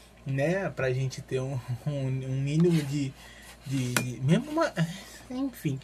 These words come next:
um mínimo de, de, de, de escape, de, né? De, de falar, "Nossa, tudo bem, é, ho-, hoje eu tô,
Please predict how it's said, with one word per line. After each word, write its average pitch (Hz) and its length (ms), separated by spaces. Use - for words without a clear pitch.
um 160 60
mínimo 214 400
de, 226 260
de, 190 240
de, 175 220
de 147 280
escape, 165 580
de, 143 200
né? 185 340
De, 139 240
de 135 120
falar, 143 280
"Nossa, 147 480
tudo 175 180
bem, 131 400
é, 131 260
ho-, 151 260
hoje 165 240
eu 170 60
tô, 160 360